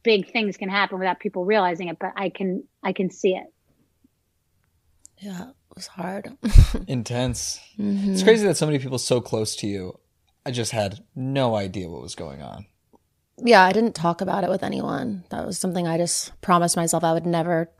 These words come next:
Speaker 2: tell anyone. 'Cause I think when you go through something traumatic in life, like everyone probably has, you don't really like to think about it or talk about it.
Speaker 3: Mm.
Speaker 2: So, but I'm
Speaker 1: No,
Speaker 2: happy
Speaker 1: and
Speaker 2: that
Speaker 1: then
Speaker 2: I
Speaker 1: you blow
Speaker 2: finally
Speaker 1: it
Speaker 2: did.
Speaker 1: off.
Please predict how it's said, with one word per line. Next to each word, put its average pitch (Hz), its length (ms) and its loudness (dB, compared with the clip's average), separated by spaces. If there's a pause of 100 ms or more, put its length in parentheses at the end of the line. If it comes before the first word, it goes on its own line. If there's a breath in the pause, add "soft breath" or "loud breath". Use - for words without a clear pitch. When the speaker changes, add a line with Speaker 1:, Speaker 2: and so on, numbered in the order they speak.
(140)
Speaker 2:
tell 175 220 -2
anyone. 180 540 0
'Cause - 180 -8
I 214 40 2
think 220 140 2
when 220 100 4
you 208 80 4
go 185 200 8
through 185 160 -2
something 175 320 -2
traumatic 165 420 0
in 175 80 -2
life, 165 280 0
like 175 220 -4
everyone 170 580 0
probably 170 340 0
has, 170 380 0 (580 soft breath)
you 190 120 4
don't 185 180 4
really 175 180 4
like 160 140 0
to - 60 -10
think 165 220 -2
about 160 240 -2
it - 260 -4
or 180 120 -6
talk 175 240 -8
about 123 220 -2
it. 117 200 -4
Speaker 3:
Mm. 104 320 -8 (640)
Speaker 2:
So, 185 420 -8
but 226 80 4
I'm 233 100 8
Speaker 1:
No, 226 60 6
Speaker 2:
happy 269 220 8
Speaker 1:
and 262 100 8
Speaker 2:
that - 40 10
Speaker 1:
then - 60 8
Speaker 2:
I 254 140 4
Speaker 1:
you - 60 4
blow 240 140 6
Speaker 2:
finally 220 60 4
Speaker 1:
it - 40 0
Speaker 2:
did. 202 100 4
Speaker 1:
off. 202 360 2